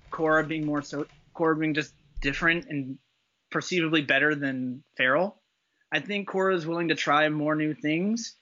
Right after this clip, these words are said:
but he's kinda, like, starting to take his dings as a manager. Like, he's not really pinch hitting a lot of guys. Like, just weird, just weird times to pinch hit guys. I think, what was it, that a game in Yankee Stadium where they could have pinch hit Moreland,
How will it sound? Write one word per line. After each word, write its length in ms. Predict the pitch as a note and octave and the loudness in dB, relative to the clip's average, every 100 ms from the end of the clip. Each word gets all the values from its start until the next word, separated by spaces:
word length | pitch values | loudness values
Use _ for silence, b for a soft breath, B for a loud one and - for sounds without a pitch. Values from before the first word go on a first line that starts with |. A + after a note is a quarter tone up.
| b b b b b | b b b b b
but 240 | E3 F3 E3+ | 0 2 2
he's 180 | F3 | -2
kinda, 240 | - F#3 F#3+ | 0 0 2
like, 260 | F3+ F3 - | 0 0 -6
starting 340 | - F3+ F3 | -4 -2 0
to 320 | E3 D#3 D#3+ - _ | 2 2 0 -6 _
take 180 | - E3 | -4 0
his 200 | E3+ D3 | 0 -2
dings 280 | D#3 D#3+ D#3+ | -2 -2 -4
as 100 | D#3 | -6
a 40 | D3+ | -4
manager. 500 | C3+ D3 D3+ D#3 D#3 | -2 -2 0 0 2
Like, 140 | D3 | 0
he's 140 | D3 C3+ | -2 -2
not 140 | D3+ | -2
really 160 | D3+ D3 | -2 -4
pinch 280 | - D3+ - | -6 -6 -4
hitting 200 | D3 C#3+ | -2 -2
a 60 | |
lot 140 | C#3+ C#3 | -2 -2
of 80 | |
guys. 440 | C#3 C#3 C#3+ C#3 - | 2 4 4 2 0
Like, 280 | C#3+ C#3 - _ _ _ b b _ _ _ _ - E3+ E3+ | -2 -2 -4 _ _ _ b b _ _ _ _ -20 -18 -12
just 300 | D#3+ - - _ - | -10 -10 -12 _ -14
weird, 400 | D3+ C#3+ F#3 G#3 | -8 -2 -2 0
just 220 | G#3 G#3 | -2 0
weird 300 | G3+ B3 A#3+ | 2 2 2
times 400 | - G3+ G3 F#3 | 2 4 2 2
to 80 | F3+ | -4
pinch 280 | - E3+ D#3+ | -4 -4 0
hit 140 | C#3 | 0
guys. 240 | B2 B2+ B2+ | 2 0 0
I 60 | |
think, 240 | C#3 G3+ G3 | -2 -4 0
what 100 | G3 | 0
was 140 | E3+ | 0
it, 80 | D3 | 2
that 240 | D3 C3+ - _ - | 2 2 -4 _ -8
a 80 | E3+ | -2
game 200 | E3+ F3 | 0 2
in 80 | E3+ | 2
Yankee 240 | D#3+ D#3 | 0 -4
Stadium 380 | - D#3 D3 C#3+ | -2 2 2 0
where 100 | C3+ | -2
they 100 | C3 | -4
could 140 | D#3+ | -4
have 120 | D3+ | -4
pinch 220 | D#3+ D3 D#3 | -4 -4 -2
hit 120 | D3+ | -2
Moreland, 560 | C#3 C#3 C3 B2 B2+ | 0 2 0 -2 -4